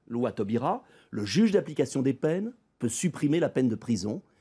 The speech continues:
et mettre des peines alternatives. C'est la cause principale du désordre qui règne dans notre pays, de la délinquance, euh,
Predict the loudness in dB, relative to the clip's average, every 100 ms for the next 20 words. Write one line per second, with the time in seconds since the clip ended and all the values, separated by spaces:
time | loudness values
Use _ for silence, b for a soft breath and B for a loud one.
0 | b -2 0 0 -2 -2 -2 -2 -4 -4
1 | -4 -6 -14 -18 b b b 0 2 2
2 | 0 -2 -2 -8 _ -12 0 0 0 -2
3 | -4 -4 -4 -8 _ _ _ -14 -12 0
4 | 4 4 4 2 2 -2 -2 -2 -2 -2
5 | -4 -4 -4 -2 -2 -2 -2 0 2 4
6 | 4 0 -2 -2 -2 -4 -10 b b b
7 | 0 2